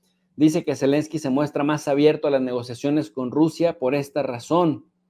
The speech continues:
De acuerdo con el diario The Washington Post, Zelensky llevó su plan de victoria a Europa tras la cancelación del viaje de Biden. Entonces, le cancela Joe Biden.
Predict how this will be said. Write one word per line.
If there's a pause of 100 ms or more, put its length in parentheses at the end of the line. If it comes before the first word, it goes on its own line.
(440)
De
acuerdo
con
el
diario
The
Washington
Post, (880)
Zelensky
llevó
su
plan
de
victoria
a
Europa
tras
la
cancelación
del
viaje
de
Biden.
Entonces,
le
cancela
Joe
Biden.